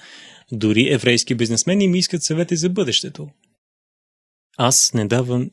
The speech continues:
никакъв съвет на никого. Аз казвам на християните:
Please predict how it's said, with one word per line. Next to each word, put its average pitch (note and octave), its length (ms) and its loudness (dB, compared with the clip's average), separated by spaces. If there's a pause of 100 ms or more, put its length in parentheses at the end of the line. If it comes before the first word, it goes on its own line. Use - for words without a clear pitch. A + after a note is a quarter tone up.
(100)
никакъв D3+ 440 0
съвет A#2+ 560 -4
на A#2+ 240 -2
никого. F2+ 440 -6 (500)
Аз C3 160 0
казвам C3 300 2
на B2 80 0
християните: A2+ 680 -4